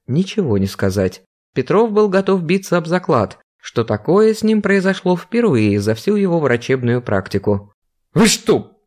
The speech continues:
обалдели? Было видно, что более крепкое слово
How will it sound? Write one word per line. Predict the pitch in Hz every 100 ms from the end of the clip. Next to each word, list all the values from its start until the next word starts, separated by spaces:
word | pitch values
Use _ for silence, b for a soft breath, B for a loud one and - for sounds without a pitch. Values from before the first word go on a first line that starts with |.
| _
обалдели? | 117 165 190 190 208 170 98 - _ _ _ _
Было | 139 147 131
видно, | 156 202 208
что | - 139
более | 131 113 110
крепкое | 113 131 - 202
слово | 196 208 196 208